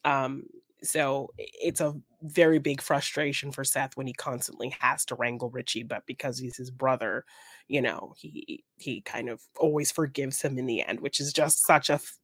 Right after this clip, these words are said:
frustrating cycle. <laughs> Um, it reminds me of something like, um, The Lost Weekend, just, like, dealing with someone who has this,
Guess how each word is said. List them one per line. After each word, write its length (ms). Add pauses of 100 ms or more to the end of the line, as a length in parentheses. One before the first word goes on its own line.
(100)
frustrating 680
cycle. 600 (140)
<laughs> 80 (540)
Um, 400 (280)
it 140
reminds 580
me 120
of 100
something 560
like, 440 (420)
um, 600 (560)
The 180
Lost 360
Weekend, 440
just, 200
like, 220
dealing 320
with 160
someone 300
who 180
has 360
this, 420